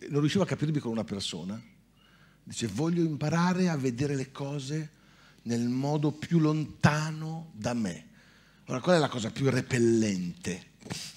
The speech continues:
Capito? I tarocchi. Fa-, impa-, studio i ta-, imparo a leggere i tarocchi. Io, da ateo razionalista, ho studiato i tarocchi. E nei tarocchi ci sono gli arcani maggiori, no? Queste ventidue figure, sai, c'è il, il mago,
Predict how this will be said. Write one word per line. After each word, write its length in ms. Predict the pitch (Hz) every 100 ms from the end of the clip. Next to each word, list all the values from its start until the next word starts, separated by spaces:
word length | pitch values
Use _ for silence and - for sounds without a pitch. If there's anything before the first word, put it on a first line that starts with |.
| - -
Capito? 240 | 180 95 - -
I 120 | 135
tarocchi. 840 | - 107 107 98 - - - 160
Fa-, 400 | 170 - - 98 - - - -
impa-, 520 | 139 147 143 - 147 -
studio 500 | - - 262 247 247
i 80 |
ta-, 140 | 165 190
imparo 580 | 196 202 - 214 240 240
a 60 |
leggere 420 | 196 202 175 180
i 80 | 160
tarocchi. 500 | 175 151 131 - - 156 160
Io, 200 | 160 175
da 180 | 135 - -
ateo 420 | - 151 175 175
razionalista, 880 | 156 139 - 139 131 123 - 143 165 - - - -
ho 140 | 120
studiato 400 | 127 147 135 127
i 40 | 143
tarocchi. 640 | 104 101 92 - - 95 - - -
E 480 | - 220 202 254 - - - -
nei 420 | 131 196 294 214
tarocchi 880 | 196 170 185 - - - 160 226 - - - - _ - _ _ _ _ _ _ _ _ -
ci 80 | -
sono 120 | 151
gli 80 | 143
arcani 400 | 123 - 147 139
maggiori, 540 | 131 110 101 110 87
no? 60 | 104
Queste 180 | 104 117
ventidue 540 | 101 135 123 123 135
figure, 600 | 120 120 117 120 113 107
sai, 160 | 101 104
c'è 120 | 85
il, 160 | 87 87
il 200 | 92 98
mago, 680 | 101 98 101 95 90 98 92